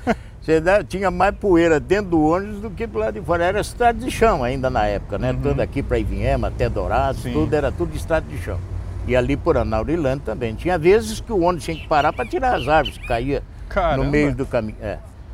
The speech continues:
Speaker 1: E Nova Andradina, aqui pra Casa Verde, essas coisas, ainda não tinha o asfalto. Tinha a rodovia lá, mas não tinha o asfalto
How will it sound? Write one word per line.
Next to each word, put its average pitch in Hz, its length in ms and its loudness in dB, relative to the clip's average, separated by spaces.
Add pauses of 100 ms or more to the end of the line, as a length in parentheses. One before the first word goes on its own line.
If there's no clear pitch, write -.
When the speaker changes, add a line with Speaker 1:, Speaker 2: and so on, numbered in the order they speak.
(440)
Speaker 1:
E 170 220 2
Nova 262 260 2
Andradina, 226 1000 2
aqui 160 400 2
pra 147 180 4
Casa 135 300 2
Verde, 147 260 2
essas 160 180 0
coisas, 190 260 -2
ainda 233 220 -4
não 240 120 -4
tinha 247 220 -6
o 254 100 -2
asfalto. 190 540 2
Tinha 175 280 -4
a 180 40 0
rodovia 208 600 4
lá, 160 220 4
mas 240 180 -4
não 277 140 -6
tinha 240 220 -4
o 247 80 0
asfalto 214 380 0